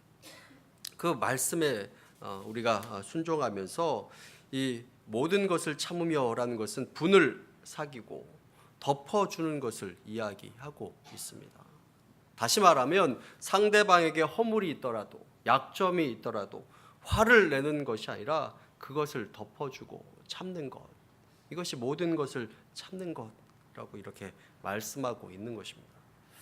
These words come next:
자, 여러분, 사람의 마음 가운데는 다른 사람의 허물을 왠지 들춰내고 싶고 잘못을 들춰내고 싶고 그것을 이야기하고 싶어하는 그런 본능이 다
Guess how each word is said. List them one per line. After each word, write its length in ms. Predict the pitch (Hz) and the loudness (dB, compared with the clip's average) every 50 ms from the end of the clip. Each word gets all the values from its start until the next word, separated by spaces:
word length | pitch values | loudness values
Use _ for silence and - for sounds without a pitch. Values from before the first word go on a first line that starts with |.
| - - - - - - - - - - - | -20 -20 -20 -20 -20 -20 -20 -20 -20 -20 -16
자, 300 | - - 107 95 92 90 104 - - - - - - - | -10 -8 -6 -6 -8 -10 -14 -18 -20 -20 -20 -20 -6 -4
여러분, 180 | 120 131 151 | -2 -2 0
사람의 520 | 143 - - 220 226 226 220 208 202 190 123 | -2 0 4 8 8 8 10 8 6 8 8
마음 380 | 117 120 131 151 165 170 170 | 10 10 10 10 8 6 4
가운데는 720 | 151 143 131 123 107 107 110 143 185 202 160 110 98 - - - - - _ _ _ - - - _ _ _ | 4 4 2 2 2 0 2 2 4 4 2 2 -2 -6 -10 -16 -20 -20 _ _ _ -20 -20 -20 _ _ _
다른 320 | - - 131 165 202 208 | -2 2 6 6 6 6
사람의 720 | 202 202 196 190 185 175 175 175 170 160 143 127 - - - - - | 6 6 6 8 8 8 8 8 8 8 6 6 2 -2 -8 -8 -6
허물을 560 | 196 208 190 180 165 165 151 117 104 - - - - - _ _ _ _ - | -2 0 0 2 4 4 2 2 0 -4 -8 -16 -20 -20 _ _ _ _ -10
왠지 360 | 107 107 131 156 147 147 135 - | -8 -6 -4 -4 -4 -6 -6 -8
들춰내고 720 | - 131 139 139 - - 170 156 139 123 110 - 101 101 - | -8 -8 -6 -6 -4 -4 -2 -2 -2 -4 -6 -8 -10 -12 -12
싶고 360 | - - - - - - - - - - _ _ _ _ _ _ - - _ _ | -14 -18 -18 -20 -20 -20 -20 -20 -20 -20 _ _ _ _ _ _ -20 -20 _ _
잘못을 760 | - - - 143 170 196 185 175 175 - 165 139 117 104 - - - - - - - - - | -4 0 2 4 4 4 4 2 2 0 0 -2 -2 -2 -6 -12 -20 -20 -20 -20 -20 -20 -12
들춰내고 600 | - 131 127 - - 165 151 139 123 113 - 110 | -10 -8 -8 -6 -6 -4 -4 -4 -4 -6 -6 -8
싶고 320 | 101 - - - - - - - - _ _ _ _ - - | -10 -12 -12 -16 -20 -20 -20 -20 -20 _ _ _ _ -16 -4
그것을 300 | - 185 185 - 196 151 | -4 -2 0 0 0 0
이야기하고 840 | 143 165 190 208 208 202 196 202 202 185 175 165 - 165 151 127 117 | 0 6 8 10 10 10 8 4 2 0 0 0 -2 -4 -4 -4 -4
싶어하는 640 | - - - - - - 170 160 143 113 107 110 | -6 -8 -10 -10 -6 -4 -2 -2 -2 -4 -4 -4
그런 240 | - 185 185 160 117 - - - - - - - - 117 - | -4 -4 -4 -4 -6 -10 -18 -20 -20 -20 -14 -14 -14 -12 -4
본능이 480 | - 131 151 170 175 165 151 127 110 | -2 -2 0 0 0 -2 -2 -4 -6
다 240 | - - - 95 - | -8 -14 -18 -18 -20